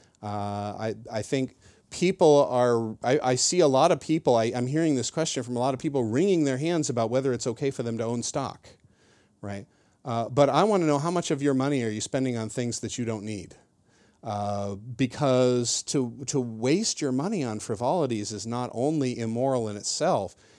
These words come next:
it trains you in lack of self-control,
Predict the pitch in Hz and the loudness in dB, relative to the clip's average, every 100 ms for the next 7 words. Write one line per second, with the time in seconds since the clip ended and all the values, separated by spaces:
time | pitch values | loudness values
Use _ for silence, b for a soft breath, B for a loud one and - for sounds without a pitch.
0 | b b b _ _ _ 143 123 - _ | b b b _ _ _ 0 0 0 _
1 | _ - - - 135 147 185 196 156 139 | _ -10 -8 -6 0 2 4 2 0 0
2 | 123 113 113 123 117 110 113 143 127 - | 0 0 0 -2 -2 -2 -2 -4 -4 -2
3 | 113 110 110 - 120 95 98 147 | -4 -4 -8 -2 0 0 -6 -14